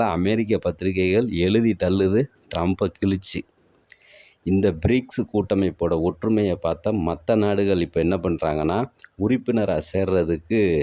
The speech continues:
ரொம்ப மும்முரம் காட்டிக்கிட்டு இருக்காங்க. "இனி நேட்டோ ஊர் நாட்டாம,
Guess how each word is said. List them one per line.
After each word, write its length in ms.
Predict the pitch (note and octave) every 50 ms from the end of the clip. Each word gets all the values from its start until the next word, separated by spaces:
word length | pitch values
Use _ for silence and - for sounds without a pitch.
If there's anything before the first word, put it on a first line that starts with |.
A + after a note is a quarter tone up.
| C#2+ - - _ _ _ _ -
ரொம்ப 300 | - D#2+ F2 F#2 F#2 F2+ F#2+ F#2 E2 D#2+ D#2 D#2 _ -
மும்முரம் 380 | F#2 F#2 F#2+ G2+ G#2 G2+ F2
காட்டிக்கிட்டு 380 | E2 E2 D2+ E2+ D#2 C#2+ - D2+
இருக்காங்க. 360 | D#2 - D#2 D2 D2+ D2 D#2 - - _ _ _ _ - - - - - - - - _
"இனி 260 | - E2+ F#2 G2+ A2 A2+
நேட்டோ 520 | G#2+ F2 F2+ G2 G#2+ A2 G2+ - - G2+ D#2 - - - _ _ _ -
ஊர் 280 | F2 G2+ A2 A#2 A2+ G2+
நாட்டாம, 500 | G2 F#2 F#2 F2 - - F#2 F2+ F#2